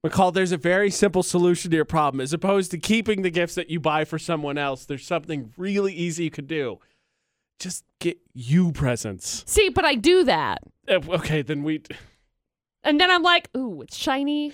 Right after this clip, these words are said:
Speaker 2: I
Speaker 1: Uh,
Speaker 2: should keep it."
Speaker 1: okay, we, we, we, we, we may be heading towards an intervention here in the next
Speaker 2: <laughs>
Speaker 1: little ti-, I'm trying. Let's focus on a couple things we know for sure.
Speaker 2: <laughs>
Speaker 1: McCall wanted to keep the lava lamp. She didn't. Her brother did get it,
Speaker 2: Yeah.
Speaker 1: despite the fact that she was like, "I, I wanna keep it."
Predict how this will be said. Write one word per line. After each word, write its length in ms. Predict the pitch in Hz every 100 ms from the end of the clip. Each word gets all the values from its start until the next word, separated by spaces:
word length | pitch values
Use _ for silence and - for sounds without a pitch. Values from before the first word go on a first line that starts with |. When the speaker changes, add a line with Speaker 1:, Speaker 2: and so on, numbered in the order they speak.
| - 320 311 _ -
Speaker 2:
I 20 |
Speaker 1:
Uh, 280 | 196 185 180
Speaker 2:
should 100 | 175
keep 180 | 208 151
it." 160 | - - _ _
Speaker 1:
okay, 360 | 131 123 - 95
we, 200 | 110 139
we, 260 | 139 131 - _
we, 120 | 117
we, 320 | 117 - 147 - _ - -
we 160 | 123
may 160 | 135 123
be 140 | 113
heading 260 | 107 107 104
towards 260 | 123 123 127
an 80 |
intervention 500 | 131 131 196 220 185
here 100 | 147
in 80 | 135
the 80 | 131
next 220 | 311 349
Speaker 2:
<laughs> 60 | 294
Speaker 1:
little 140 | 233
ti-, 80 | 196
I'm 160 | 139 190
trying. 460 | - 302 277 175 - _ _ _ _ _
Let's 240 | 160 208
focus 420 | - 240 262 240 240
on 120 | 226
a 40 |
couple 280 | 202 226 220
things 260 | 180 208 175
we 60 | 202
know 160 | 185
for 160 | 170 175
sure. 280 | - 156 135
Speaker 2:
<laughs> 360 | 285 277 -
Speaker 1:
McCall 340 | 135 - 214 214
wanted 320 | 214 247 269
to 60 | 269
keep 220 | 262 247
the 80 | 247
lava 300 | 220 202 196
lamp. 240 | 190 196
She 180 | - 196
didn't. 380 | 151 175 160 196
Her 160 | 185
brother 320 | 147 170 170
did 300 | 180 175 180
get 260 | 147 165 131
it, 180 | 151 -
Speaker 2:
Yeah. 120 | 147
Speaker 1:
despite 240 | 151 143
the 80 | 143
fact 280 | - 160 143
that 60 | -
she 160 | - 147
was 120 | 135
like, 140 | 131 131
"I, 120 | 135
I 180 | 147 139
wanna 280 | 143 165 165
keep 280 | - 139 117
it." 120 | 101